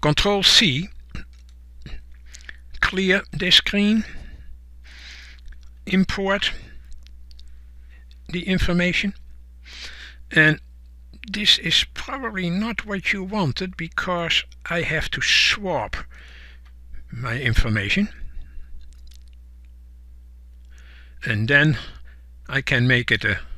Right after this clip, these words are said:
nonlinear five P L one,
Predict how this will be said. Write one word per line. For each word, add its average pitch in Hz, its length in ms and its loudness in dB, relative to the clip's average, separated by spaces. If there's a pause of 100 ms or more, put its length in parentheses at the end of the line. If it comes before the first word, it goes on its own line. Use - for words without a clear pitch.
(1000)
nonlinear 127 680 2 (720)
five - 420 10
P 123 180 -2
L 117 160 4
one, 101 240 -2